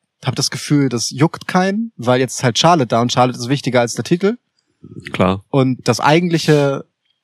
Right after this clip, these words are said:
Speaker 1: um den Titel in Anführungsstrichen findet halt zwischen Charlotte und Bianca Belair statt, gefühlt. Und Asuka hält ihn nur zwischendurch warm. Das ist eine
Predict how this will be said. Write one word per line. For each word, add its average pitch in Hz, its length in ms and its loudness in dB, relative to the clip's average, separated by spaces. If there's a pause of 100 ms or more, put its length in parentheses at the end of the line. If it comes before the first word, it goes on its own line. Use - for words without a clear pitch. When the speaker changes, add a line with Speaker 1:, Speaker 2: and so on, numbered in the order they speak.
(420)
Speaker 1:
um 180 220 6
den 165 160 4
Titel 165 300 0
in 127 80 2
Anführungsstrichen 135 840 -2
findet 156 320 0
halt 139 160 0
zwischen 139 300 -2
Charlotte 143 400 2
und 127 360 -4
Bianca 131 280 0
Belair 127 320 0
statt, - 480 -2
gefühlt. 170 720 0 (800)
Und 143 160 2
Asuka 147 280 2
hält 151 220 2
ihn 160 80 -2
nur 156 80 0
zwischendurch 147 480 -2
warm. 135 300 2
Das 107 160 -2
ist 123 100 -4
eine 135 380 0